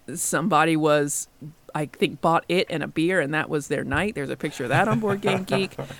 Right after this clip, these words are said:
Speaker 1: But yeah, it seems like lots of molded plastic to kinda hold all the tokens and pieces and things that are happening, which I appreciate. It can be a bit overbearing on your shelf when you're storing all that stuff, but it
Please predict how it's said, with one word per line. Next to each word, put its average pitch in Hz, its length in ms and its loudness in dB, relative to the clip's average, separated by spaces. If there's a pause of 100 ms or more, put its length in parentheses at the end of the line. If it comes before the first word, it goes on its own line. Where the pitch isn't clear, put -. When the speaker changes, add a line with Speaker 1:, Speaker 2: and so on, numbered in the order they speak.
Speaker 1:
But 214 140 2
yeah, 220 260 6
it 202 140 4
seems 320 220 0
like 262 260 4 (400)
lots 208 260 2
of 269 60 2
molded 233 340 4
plastic 202 420 2
to - 60 -14
kinda 170 200 0
hold 190 340 0
all 175 140 4
the 160 80 -2
tokens 175 480 -2
and 147 100 -4
pieces 170 340 -6
and 151 140 -6
things 165 200 -2
that 160 100 0
are 147 80 0
happening, 170 560 0
which 160 380 0 (120)
I 147 180 -2
appreciate. 165 800 0
It 156 100 -6
can 151 220 -4 (260)
be 170 180 4
a 160 60 6
bit 170 280 0 (100)
overbearing 170 640 0
on 156 160 -2
your 113 120 -8
shelf - 480 -4
when 156 120 -4
you're 131 100 -6
storing 165 420 -4
all 208 140 -4
that 226 220 -2
stuff, 240 400 -2
but 165 160 0
it 165 100 -4